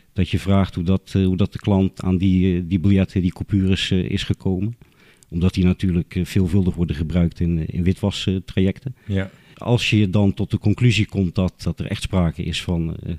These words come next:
Speaker 1: van een ongebruikelijke transactie, dan moet je overgaan tot onvermelde melding aan het, eh, aan het fiu. En dat staat voor de Financial Intelligence Unit.
Speaker 2: Ja.
Speaker 1: De eenheid die, eh, in Zoetermeer zit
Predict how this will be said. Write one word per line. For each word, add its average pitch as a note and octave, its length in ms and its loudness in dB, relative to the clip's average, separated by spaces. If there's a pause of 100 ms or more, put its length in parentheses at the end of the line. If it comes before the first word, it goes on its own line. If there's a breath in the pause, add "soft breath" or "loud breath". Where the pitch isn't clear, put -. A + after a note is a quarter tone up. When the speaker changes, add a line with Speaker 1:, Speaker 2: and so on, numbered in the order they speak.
(460 loud breath)
Speaker 1:
van - 180 -2
een F2+ 60 2
ongebruikelijke F2 640 0
transactie, E2 520 -2
dan E2+ 160 2
moet F#2 180 2
je D#2+ 260 -2
overgaan D#2+ 400 -2
tot F2+ 160 -8
onvermelde E2+ 640 0
melding F2+ 340 2
aan F2+ 120 -4
het, - 220 -8
eh, F#2+ 60 0 (220)
aan F#2+ 200 -2
het F#2 140 0
fiu. G2+ 400 2
En G2+ 160 0
dat E2+ 180 -4
staat E2+ 320 0
voor F2+ 460 -4
de F#2 80 -8
Financial G#2 500 2
Intelligence E2+ 640 0
Unit. G#2 320 0 (260 loud breath)
Speaker 2:
Ja. F2 180 -8 (360 soft breath)
Speaker 1:
De G2 100 0
eenheid G2 500 4
die, F#2+ 420 0
eh, - 60 -4
in F#2+ 100 2
Zoetermeer G2+ 540 4
zit G2 300 0